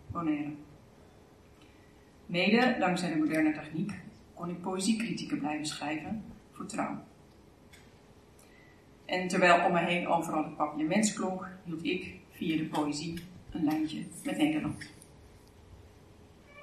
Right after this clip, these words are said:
Dat betekende dat er eens in de zoveel tijd per ouderwetse post een pakketje boeken uit Nederland kwam.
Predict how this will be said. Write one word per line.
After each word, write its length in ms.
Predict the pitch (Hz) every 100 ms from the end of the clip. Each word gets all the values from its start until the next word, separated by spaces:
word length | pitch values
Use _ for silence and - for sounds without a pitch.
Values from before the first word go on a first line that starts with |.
| 587 - - - - - - - - - - -
Dat 200 | 233 254
betekende 580 | 269 285 294 - 233 233
dat 160 | 214
er 120 | 214 -
eens 280 | 226 294
in 80 | 294
de 80 | 247
zoveel 340 | 233 220 220
tijd 360 | 214 170 175 -
per 200 | 196 196
ouderwetse 600 | 196 220 214 202 202 -
post 400 | 180 180 - -
een 100 | 160
pakketje 460 | 185 - 175 185 165
boeken 280 | 165 -
uit 160 | - 175
Nederland 420 | 147 - 143 -
kwam. 200 | - -